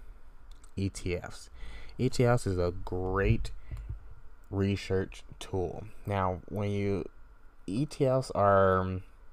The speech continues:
exchange traded funds, and I explained in episode one what are, what are those. Um, but the reason why I like E T Fs, and especially index E T Fs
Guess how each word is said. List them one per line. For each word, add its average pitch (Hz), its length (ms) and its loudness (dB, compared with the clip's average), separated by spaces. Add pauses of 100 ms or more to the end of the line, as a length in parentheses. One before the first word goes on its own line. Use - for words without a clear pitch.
(440)
exchange 110 640 2
traded 98 300 2
funds, 92 560 -2 (480)
and 92 280 -2
I 90 140 -2
explained 95 500 -2
in 90 120 -2
episode 107 300 -2
one 90 220 -2
what 87 140 0
are, 90 160 2
what 95 240 0
are 104 160 2
those. 92 560 -2 (420)
Um, 98 380 0
but 113 220 4
the 110 80 2
reason 165 200 4
why 123 120 4
I 120 60 4
like 110 200 4
E 92 100 -2
T 90 160 -4
Fs, 87 120 0
and 90 80 -4
especially 95 840 2 (440)
index 104 420 -4
E 82 140 -8
T 85 220 -10
Fs 85 400 -10